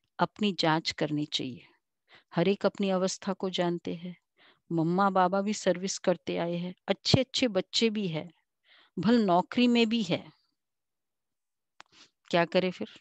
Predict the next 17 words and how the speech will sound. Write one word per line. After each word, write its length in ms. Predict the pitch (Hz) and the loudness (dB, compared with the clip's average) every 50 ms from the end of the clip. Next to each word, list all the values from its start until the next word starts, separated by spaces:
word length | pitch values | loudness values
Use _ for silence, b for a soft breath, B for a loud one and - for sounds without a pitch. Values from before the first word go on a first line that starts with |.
| _ _ _ _ _ _ _ - | _ _ _ _ _ _ _ -6
तब 100 | 185 170 | -6 -6
सेवा 340 | - - - 185 185 185 180 | -4 -2 -2 0 2 0 0
कैसे 300 | - 190 185 - 196 185 | 0 -2 -2 -2 -4 -6
करे? 280 | - 190 196 196 202 _ _ _ _ _ _ _ _ _ _ _ _ _ _ _ _ _ _ _ _ _ _ _ _ _ _ _ _ _ - _ _ _ B B B B B B B B B B B B B B B B B B B B B B - | -6 -8 -8 -8 -14 _ _ _ _ _ _ _ _ _ _ _ _ _ _ _ _ _ _ _ _ _ _ _ _ _ _ _ _ _ -20 _ _ _ B B B B B B B B B B B B B B B B B B B B B B 2
उनको 400 | 240 220 233 240 - - 277 269 | 4 6 6 6 6 8 6 6
कहा 360 | - - 196 170 170 185 190 | 6 6 4 6 6 6 4
जाता 400 | 185 170 175 165 156 _ - 156 | 4 4 4 4 2 _ 0 0
है 500 | 151 156 156 156 147 151 151 185 226 247 - | 0 2 2 2 0 0 0 0 0 -2 -4
हाफ 680 | - - - - - 170 190 214 254 247 - - - - - | -6 -10 -6 0 4 6 8 8 8 6 4 -12 -10 -2 0
पे 140 | 196 180 | 0 0
पर 300 | - _ - 175 165 160 | 0 _ -2 -2 -2 -2
भी 320 | 160 151 - 190 214 240 254 _ _ - | -4 -6 -4 -2 -2 -2 -2 _ _ -6
छुट्टी 520 | - - 220 196 _ _ _ - 269 277 | -4 -4 -4 -4 _ _ _ 6 6 6
लेकर 800 | 262 240 190 170 175 175 - _ - - 196 165 160 180 240 294 - B B B B B B B B B B B - | 6 4 0 0 -2 -2 -4 _ 0 2 2 2 2 0 -4 -4 -8 B B B B B B B B B B B -12
जाए 460 | 175 151 170 180 175 175 185 208 240 | -4 2 4 4 6 6 4 4 4
सर्विस 720 | 247 - - - 196 175 160 165 165 165 180 190 208 - - | 2 0 -2 2 4 4 4 2 -2 -2 -2 -2 -2 -4 -6
करो, 320 | - - 175 160 - - | -4 -4 -4 -4 -4 -8